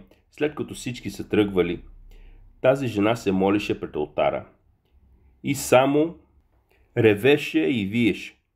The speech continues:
И от време на време тя извикаше: „Махни го от мене, Господи! Махни му от-, го от мене, Господи! Ти знаеш, че не го искам!“ И тогава тя започваше да пищи,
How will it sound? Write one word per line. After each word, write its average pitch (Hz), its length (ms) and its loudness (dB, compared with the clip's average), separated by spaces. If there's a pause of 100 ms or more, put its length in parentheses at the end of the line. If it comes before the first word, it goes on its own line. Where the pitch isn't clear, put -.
(480)
И 262 80 -4
от 180 160 4
време 147 260 4
на 117 140 2
време 123 340 -2
тя 131 200 0
извикаше: 104 640 -6 (560)
„Махни 165 340 4
го 196 100 -4
от 202 200 4
мене, 202 240 2
Господи! 185 640 -2 (720)
Махни 165 300 2
му 226 100 4
от-, 208 220 2
го 208 140 2
от 196 140 2
мене, 208 240 2
Господи! 185 560 -2 (120)
Ти 196 120 -6
знаеш, 196 380 0
че 180 120 -2
не 165 100 2
го 175 160 0
искам!“ 151 380 -6 (1300)
И 151 100 0
тогава 135 360 4
тя - 160 -6
започваше 127 540 -6
да 113 180 -4
пищи, 147 580 -6